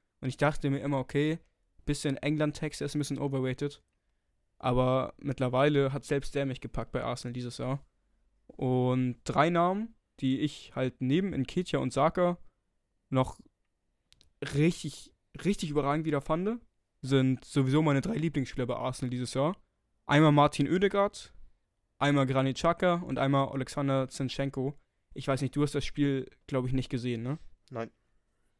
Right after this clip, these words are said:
Speaker 1: Alexander Zinchenko habe ich ein ganz interessantes TikTok auch letztens auf meiner Fullpage gehabt. So einen richtig schönen Thread, wie der schafft, ähm, das Pressing von, von der gegnerischen Mannschaft von Woche zu Woche zu durchbrechen und wie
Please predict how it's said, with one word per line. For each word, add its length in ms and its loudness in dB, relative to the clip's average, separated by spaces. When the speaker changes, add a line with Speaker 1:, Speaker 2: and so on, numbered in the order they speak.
Speaker 1:
Alexander 500 4
Zinchenko 460 0
habe 100 0
ich 80 -6
ein 100 -2
ganz 240 4
interessantes 680 -2
TikTok 460 -4
auch 160 -6
letztens 280 -4
auf 120 -6
meiner 160 0
Fullpage 400 2
gehabt. 400 -6
So 140 0
einen 100 2
richtig 240 0
schönen 340 4
Thread, 500 6
wie 240 0
der 320 6
schafft, 560 0
ähm, 540 0
das 180 -2
Pressing 480 4
von, 580 0
von 140 0
der 80 0
gegnerischen 420 0
Mannschaft 400 0
von 200 -6
Woche 200 -4
zu 180 -10
Woche 320 -8
zu 120 -8
durchbrechen 500 -2
und 160 -8
wie 80 -12